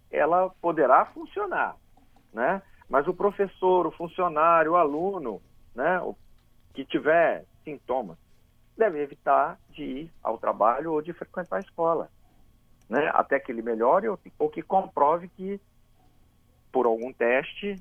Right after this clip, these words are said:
né, atendimento médico, um teste que ele tenha feito,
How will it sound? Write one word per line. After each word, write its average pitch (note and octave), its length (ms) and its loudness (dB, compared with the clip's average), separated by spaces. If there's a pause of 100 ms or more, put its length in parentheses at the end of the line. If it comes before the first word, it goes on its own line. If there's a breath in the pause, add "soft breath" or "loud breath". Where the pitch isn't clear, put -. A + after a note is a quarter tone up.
(140)
né, A2+ 420 2
atendimento A2+ 580 -8
médico, A2+ 540 -4
um G#2+ 120 -12
teste G#2 300 -4
que - 80 -8
ele C#3 100 -6
tenha F3 220 -6
feito, F3+ 500 -6